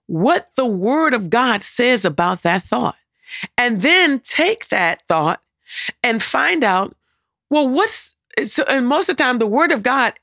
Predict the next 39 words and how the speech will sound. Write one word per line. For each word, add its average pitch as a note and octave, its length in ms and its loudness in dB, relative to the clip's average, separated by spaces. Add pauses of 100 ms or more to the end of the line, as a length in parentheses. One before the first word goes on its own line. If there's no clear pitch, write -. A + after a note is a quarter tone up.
(320)
is G#3+ 160 0
telling C#4 400 0
you G#3+ 80 0
the - 180 0
opposite - 480 -2
of F#3 180 0
that D#3+ 200 0
thought. - 220 0
It's - 140 -4
a E3 60 0
negative A3+ 320 0
thought. G3 340 0 (200)
So A#3 160 -2
find D#4+ 400 0
out, A3 160 0
what G#3+ 380 -2
does D4+ 220 0
the B3+ 120 0
word G#3 320 0
of A3+ 140 -6
God E3 380 0 (260)
say C#4+ 580 2
about C#3+ 260 0
it? A#2+ 80 0
What, F3+ 320 0
where D#4 320 2
is A#3 160 0
my A3 180 2
promise B3 720 0 (440)
as G#3 160 0
opposed A3 540 0
to G#3+ 120 0
this D3+ 300 -2
thought? C3+ 280 -2
Where B3 340 0
is, - 360 0 (120)
where, C4 280 0
where C#4+ 300 0
is C4 280 0